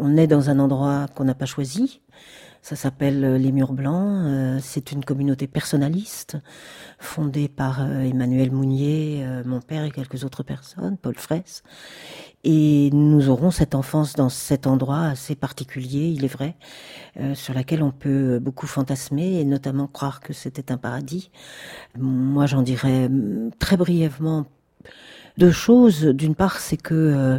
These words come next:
dans ces familles, donc il y a une, il y aura six familles en tout, beaucoup d'enfants donc, euh, tous nés la plupart plutôt après-guerre, donc des enfants du baby-boom, ce que je suis.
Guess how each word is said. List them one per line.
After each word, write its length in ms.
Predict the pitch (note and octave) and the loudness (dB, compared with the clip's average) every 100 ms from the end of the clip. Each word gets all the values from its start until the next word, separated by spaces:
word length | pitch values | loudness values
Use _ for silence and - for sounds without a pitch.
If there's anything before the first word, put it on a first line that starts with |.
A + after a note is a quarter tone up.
| C3 - - - - C#3+ | -2 -18 -20 -20 -10 0
dans 120 | C#3+ | 0
ces 200 | - C3+ | 0 -2
familles, 380 | C3 D3+ A#3 F#3+ | 2 4 4 4
donc 240 | D3 - | -2 -2
il 20 | |
y 20 | |
a 40 | C3 | -4
une, 60 | C3 - | -4 -8
il 60 | F3 | -8
y 60 | A#2 | -4
aura 140 | D3 | -4
six 160 | C3 E3 | -4 -8
familles 380 | D3+ C#3+ C#3+ C#3 | -6 -4 -4 -6
en 60 | |
tout, 340 | C#3 F3+ G#3 A3 _ - - - - | -12 -10 -10 -10 _ -20 -20 -20 -8
beaucoup 220 | C3 - | -8 -2
d'enfants 380 | C#3+ C3 - G3+ | -2 -2 -4 -4
donc, 400 | E3 E3+ A3+ - D3+ | -2 -4 -4 -6 -8
euh, 140 | C3 | -8
tous 380 | C3 D3+ - D3 | -10 -16 -10 -4
nés 360 | C3 C3 C3+ | 0 2 0
la 120 | B2+ - | -2 -6
plupart 420 | - D3+ C3 - | -8 -6 -6 -8
plutôt 360 | - - B2+ C3 - - - | -16 -6 -6 -6 -18 -16 -10
après-guerre, 640 | - C#3 C3 D3+ A#3 F#3+ | -4 -2 0 0 0 -2
donc 180 | C#3 B2+ | -2 0
des 160 | B2+ C3 | 2 0
enfants 240 | C3 D3 | 2 0
du 100 | C3+ | 0
baby-boom, 480 | B2 B2 B2 F3 A3+ | -2 -2 -2 2 2
ce 100 | - | 0
que 100 | C#3+ | -6
je 100 | - | -6
suis. 340 | - A3 B3 | -10 -4 -6